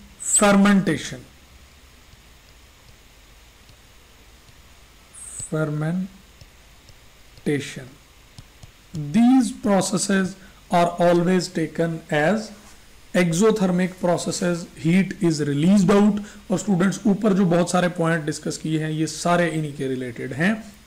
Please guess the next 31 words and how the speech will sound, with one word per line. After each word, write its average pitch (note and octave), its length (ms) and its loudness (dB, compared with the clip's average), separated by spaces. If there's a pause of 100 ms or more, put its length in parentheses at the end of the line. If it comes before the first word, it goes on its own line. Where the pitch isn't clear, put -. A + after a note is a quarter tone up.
(100)
और A#3+ 340 0 (460)
ये G#3 160 2
बात G3+ 460 2
इस, - 240 -2
याद E3+ 300 2
रखें F3+ 300 0
कि A#3 60 2
इसके A3 240 0
related G3 440 2
question G3 340 -2
कैसे A3 280 2
आते G#3+ 240 0
हैं, G#3+ 400 0 (160)
कौन G3+ 160 4
सा G#3 120 0
process F#3+ 400 0
exothermic F3+ 720 0
है, F3 120 0
कौन F3 240 -2
सा F3 160 -2
endothermic E3 640 -4
है, E3 140 0
कौन E3 220 -4
सा E3 180 -4
exo D3 260 -2
और D#3+ 80 2
endo D3+ 240 -2
दोनों E3 320 2
हो F#3+ 60 4
सकता F3+ 380 0
है। F3+ 160 -2